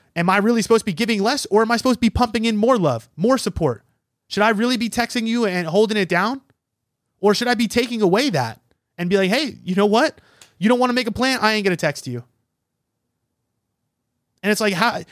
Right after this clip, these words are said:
you know, am, am I, and I feel selfish again. I feel like, "Fuck, a-, a-, am I really doing the right thing here?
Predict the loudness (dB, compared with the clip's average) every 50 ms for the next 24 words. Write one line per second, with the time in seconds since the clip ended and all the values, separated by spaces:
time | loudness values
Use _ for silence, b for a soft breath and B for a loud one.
0 | b b -2 0 0 0 2 0 0 0 0 0 0 0 -2 -4 -6 -8 -2 0
1 | 2 2 2 2 2 0 2 2 2 2 2 2 0 0 -2 -4 -4 -6 -8 -10
2 | _ _ _ _ _ -4 -4 -2 2 2 2 2 2 0 -2 -2 -2 -4 -6 -14
3 | _ _ _ _ _ _ _ _ _ _ _ _ _ -10 -10 -8 -8 -10 -10 -6
4 | -4 0 0 2 2 2 0 0 0 0 0 0 0 0 0 0 0 0 -2 -2
5 | -2 0 0 0 -2 -2 -4 -10